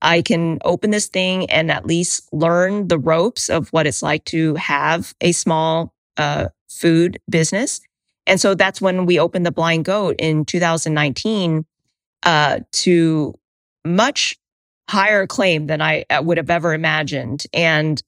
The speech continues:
it was a huge learning curve for myself and my husband, who's also my business partner. But I don't regret a thing because it really taught me how to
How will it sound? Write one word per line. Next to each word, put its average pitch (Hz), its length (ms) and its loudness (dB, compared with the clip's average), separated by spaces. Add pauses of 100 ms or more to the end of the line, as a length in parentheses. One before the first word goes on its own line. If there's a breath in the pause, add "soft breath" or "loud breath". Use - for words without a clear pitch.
(140)
it 165 180 2
was 175 380 2 (840)
a 185 220 2 (320)
huge 254 560 0
learning 196 400 2
curve 151 480 -2
for 170 260 0
myself 170 480 -2
and 160 100 -6
my 160 120 0
husband, 170 320 -2
who's 156 100 -2
also 156 240 -2
my 156 140 -2
business 156 340 -4
partner. 151 460 -4 (560)
But 185 340 2 (720)
I 180 120 4
don't 226 160 0
regret 196 340 2
a 185 60 0
thing 170 520 -2
because 165 560 -2 (120)
it 175 180 0
really 180 300 4
taught - 400 -4
me 160 340 0 (640)
how 180 340 2
to 165 580 2